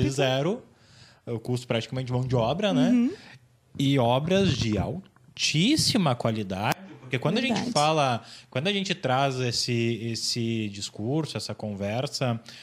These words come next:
Speaker 2: ah, de usar, ah, elementos mais naturais, uma das primeiras coisas que algumas pessoas me perguntam, e algumas pessoas ficam com um pouco de receio, é, "Tá, mas que cara que isso vai ter?", né?
Speaker 1: Uhum.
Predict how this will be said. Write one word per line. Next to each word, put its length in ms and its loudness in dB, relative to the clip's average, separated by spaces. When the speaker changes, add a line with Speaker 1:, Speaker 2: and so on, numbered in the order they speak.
Speaker 2:
ah, 200 -2
de 140 -4
usar, 340 2
ah, 520 -6
elementos 500 0
mais 220 -2
naturais, 560 -2
uma 140 -4
das 120 -4
primeiras 400 -6
coisas 380 -4
que 100 -8
algumas 380 -6
pessoas 480 -10
me 160 -12
perguntam, 680 -10
e 100 -16
algumas 340 -16
pessoas 320 -12
ficam 300 -8
com 80 -8
um 40 -8
pouco 280 -2
de 140 -2
receio, 540 0
é, 80 0
"Tá, 160 -2
mas 200 -6
que 120 -12
cara 360 -4
que 140 -8
isso 180 -8
vai 200 0
ter?", 400 -4
né? 260 -2
Speaker 1:
Uhum. 360 2